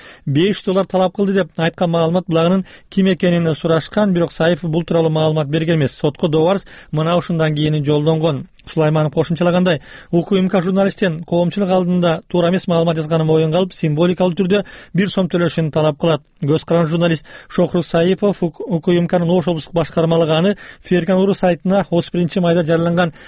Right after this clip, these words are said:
макаласы үчүн сотко берип, андан жыйырма миң доллар акча өндүрүп алга-, өндүрүп алган жаткандыгын бүгүн айтып чыккан эле.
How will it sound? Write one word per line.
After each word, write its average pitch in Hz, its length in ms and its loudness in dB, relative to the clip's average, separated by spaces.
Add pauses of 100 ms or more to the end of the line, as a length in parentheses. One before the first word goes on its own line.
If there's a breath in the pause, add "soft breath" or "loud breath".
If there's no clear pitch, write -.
(140)
макаласы 175 540 0
үчүн 143 60 -4
сотко 160 280 0
берип, 190 180 2
андан 180 400 0
жыйырма 156 380 0
миң 185 140 0
доллар 180 280 2
акча 185 300 -2 (240 loud breath)
өндүрүп 165 340 2
алга-, 165 320 0
өндүрүп 175 320 0
алган 170 200 0
жаткандыгын 151 520 -2
бүгүн 160 240 0
айтып 143 240 -2
чыккан 160 300 -2
эле. 208 320 0